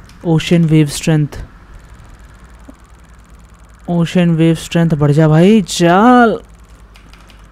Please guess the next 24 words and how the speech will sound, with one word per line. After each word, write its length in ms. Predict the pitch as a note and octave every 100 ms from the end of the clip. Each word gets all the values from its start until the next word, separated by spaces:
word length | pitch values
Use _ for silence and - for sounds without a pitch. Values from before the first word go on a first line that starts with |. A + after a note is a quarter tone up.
| - - - - -
Snow 420 | - E3 E3 E3+
and 160 | D#3+ D#3+
Terran 300 | D#3 D#3 D3
बंद 180 | C#3+
कर 100 | C3+
दो, 140 | B2+ C3
चलो। 320 | - C#3 C3+ - - - - - - - - - - - - - - - - - - - E3
ये 160 | D#3 -
ocean 360 | E3+ D#3 F3+ E3
की 160 | F3+
wave 260 | D#3+ D#3+ D#3+
strength 1200 | - - F#3 E3+ E3+ E3+ E3+ E3+ F3 F3 E3 - - - D#3
बढ़ 280 | C#3+ C#3 C#3+
गई 200 | C3+ B2+ - - - - - - - - - - - - - - - - - - - - - - - - - - - - - - - - - - - - - - - - - - - - - - - F3
भाई। 140 | F#3
ओशन 320 | D3+ D3 E3+
की 60 | E3+
स्ट्रेंथ 380 | - E3+ D#3+ -
तो 80 | E3+
मैंने 160 | E3
फुल 520 | D#3+ - - - D#3
बढ़ा 240 | D3+ D3 D3
दी 180 | D3 D3+
है। 140 | D#3